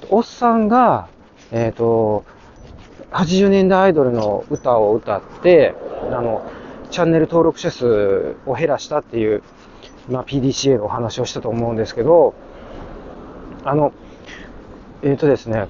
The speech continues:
今度ちょっとやってみたのは、あの、八十年代アイドル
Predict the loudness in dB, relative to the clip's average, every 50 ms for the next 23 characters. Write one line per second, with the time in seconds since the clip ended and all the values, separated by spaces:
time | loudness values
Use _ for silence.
0 | -10 -18 -20 -20 -20 -20 -20 -20 -20 -20 -20 -20 -20 -20 -20 -20 -20 -20 -20 -20
1 | -20 -20 -20 -20 -20 -20 -18 -18 -12 -8 -8 -8 -2 2 4 6 6 6 6 4
2 | 0 2 2 2 2 2 2 2 2 4 2 0 0 2 2 2 4 4 2 0
3 | -2 -10 -20 -20 -20 -20 -20 -20 -20 -20 -20 -20 -20 -20 -20 -20 -18 -16 -16 -16
4 | -14 -8 -6 -4 -2 -2 -2 -2 -2 -2 -2 -2 -2 -2 0 2 4 4 4 4
5 | 4 4 4 4 4 4 4 4 4 4 4 4 4 4 4 4 4 4 2 0